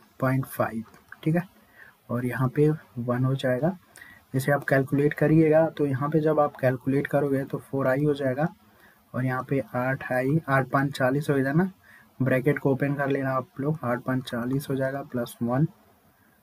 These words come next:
ठीक है, तो यहाँ पे आठ चार बारह हो जाएगा, बारह into I, और यहाँ पे ये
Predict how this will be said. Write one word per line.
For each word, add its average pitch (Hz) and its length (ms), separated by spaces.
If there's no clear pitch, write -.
ठीक 139 100
है, 117 160
तो 127 80
यहाँ 127 280
पे 143 100
आठ 131 200
चार 131 220
बारह 120 300
हो 139 100
जाएगा, 143 360
बारह 123 320
into 139 460
I, 170 100
और 123 160
यहाँ 131 320
पे 156 140
ये 131 220